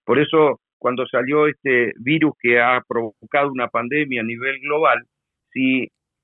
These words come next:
en lugar de, de aislarnos y encerrarnos y, y, y terminamos bajando las defensas, hubiésemos procurado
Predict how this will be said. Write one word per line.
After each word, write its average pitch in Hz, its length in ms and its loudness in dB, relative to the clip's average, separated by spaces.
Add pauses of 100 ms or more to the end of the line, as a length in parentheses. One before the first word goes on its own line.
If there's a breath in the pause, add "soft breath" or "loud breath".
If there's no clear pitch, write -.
(140)
en 131 100 -2
lugar 156 360 2
de, 170 200 4 (240)
de 123 260 0
aislarnos 135 800 0
y 123 140 -10
encerrarnos 127 920 -4
y, 123 120 -18
y, 120 400 -12
y 113 40 -10
terminamos 135 540 2
bajando 160 420 0
las 147 160 -2
defensas, 139 640 -2 (280 soft breath)
hubiésemos 156 540 0
procurado 151 460 0